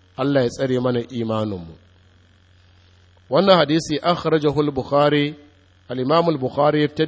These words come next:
da shi fi kitab al-Istiqrat a cikin littafin da ke bayani akan al'amarin bashi, babu ma yunha an idha'atil mal,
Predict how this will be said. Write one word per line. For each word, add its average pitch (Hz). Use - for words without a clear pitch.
da 143
shi 143
fi 156
kitab 143
al-Istiqrat 143
a 113
cikin 147
littafin 151
da 131
ke 131
bayani 143
akan 143
al'amarin 135
bashi, 156
babu 160
ma 156
yunha 151
an 156
idha'atil 139
mal, 131